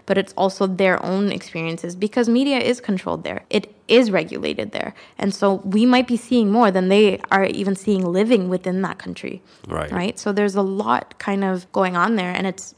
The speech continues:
Speaker 1: I mean, it's not to say that my viewpoint is the only viewpoint, but forgetting the political aspect of it, I'm not saying I'm for or against certain people. I'm looking at the humanitarian aspect and saying, how are people disappearing?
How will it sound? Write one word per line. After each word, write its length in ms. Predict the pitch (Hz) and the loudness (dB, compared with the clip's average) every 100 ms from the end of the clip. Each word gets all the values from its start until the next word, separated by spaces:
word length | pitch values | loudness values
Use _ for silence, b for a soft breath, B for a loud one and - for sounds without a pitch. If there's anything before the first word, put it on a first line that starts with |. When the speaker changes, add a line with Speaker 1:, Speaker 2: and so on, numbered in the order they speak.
| - | -8
Speaker 1:
I 60 | |
mean, 160 | 196 202 | -6 -4
it's 120 | 196 | 0
not 140 | 240 - | 0 0
to 80 | |
say 160 | 220 185 | -6 -4
that 220 | 170 - | -4 -4
my 240 | 196 185 190 | -2 0 0
viewpoint 480 | 202 196 - 180 | 0 -4 -4 -6
is 100 | 180 | -6
the 120 | 175 - | -8 -8
only 220 | 170 170 | -6 -6
viewpoint, 460 | 180 233 233 175 | -4 -4 -4 -6
but 220 | 180 - - _ _ b b b b b b | -8 -12 -20 _ _ b b b b b b
forgetting 840 | - - 208 196 202 214 208 202 - - | -10 -2 2 4 4 4 2 -2 -8 -16
the 80 | 196 | -14
political 440 | - - 254 302 190 | -8 -2 -2 2 0
aspect 440 | 180 - 165 - | 0 -4 -10 -6
of 140 | 165 | -4
it, 100 | 165 | -2
I'm 120 | 165 175 | -2 -2
not 160 | 175 | -4
saying 240 | - 175 - | -4 -8 -8
I'm 100 | 180 | -8
for 400 | - 190 185 175 | -2 2 2 2
or 140 | 170 | -2
against 340 | 165 170 208 | -4 -4 -6
certain 220 | - 185 180 | -6 -8 -8
people. 240 | 190 - | -6 -4
I'm 200 | - 190 | -4 -2
looking 260 | 180 - 180 | -4 -6 -6
at 180 | 170 - | -8 -8
the 60 | 180 | -6
humanitarian 760 | 190 175 170 - 196 226 202 | -4 -4 -6 -6 -2 0 0
aspect 400 | 170 170 170 170 | -2 -4 -8 -8
and 100 | 175 | -10
saying, 380 | - 165 185 185 B B B B B B _ _ _ _ _ _ _ _ _ _ | -8 -8 -8 -10 B B B B B B _ _ _ _ _ _ _ _ _ _
how 280 | - - 233 | -4 4 6
are 100 | 247 | 6
people 360 | 233 - 214 202 | 2 -8 -4 -4
disappearing? 1000 | 175 214 - 170 - 226 190 160 165 | -2 -4 -4 -8 0 2 2 0 -4